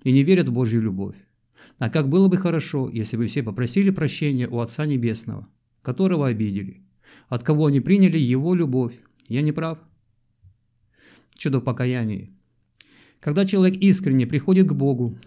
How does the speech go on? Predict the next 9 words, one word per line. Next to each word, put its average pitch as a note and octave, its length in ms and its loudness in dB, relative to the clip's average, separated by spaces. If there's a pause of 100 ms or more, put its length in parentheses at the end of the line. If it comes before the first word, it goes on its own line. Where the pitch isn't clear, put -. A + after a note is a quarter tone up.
(240)
с - 140 -12
искренней C#3+ 480 0
молитвой E3 380 2
покаяния, C#3 720 -4 (340)
Бог F#3 240 0
принимает D#3+ 580 2
его, F#2+ 380 -6
его C3+ 260 -2
жертву. A2 540 -4